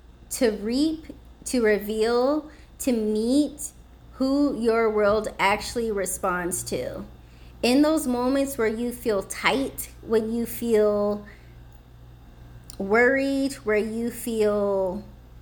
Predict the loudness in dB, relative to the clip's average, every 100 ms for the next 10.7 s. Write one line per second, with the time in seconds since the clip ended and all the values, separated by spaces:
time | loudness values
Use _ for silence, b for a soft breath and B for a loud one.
0 | -20 -20 -6 -4 -2 -2 0 -2 -2 0
1 | 0 0 -4 -10 B B B B -4 4
2 | 6 6 2 0 0 0 -4 -2 -4 -4
3 | -6 -4 0 0 0 0 0 0 2 2
4 | 2 -2 -6 -2 2 4 4 4 2 0
5 | -4 -16 -20 -20 -20 -20 -20 -20 -20 -20
6 | -20 -20 -20 -20 -20 -20 -20 -2 2 2
7 | 2 4 6 4 2 2 2 0 -2 -8
8 | -20 -20 -20 -20 -14 -2 2 2 2 4
9 | 4 4 -2 -4 -2 -2 -2 -2 -4 -6
10 | -6 -4 -2 -4 -6 -10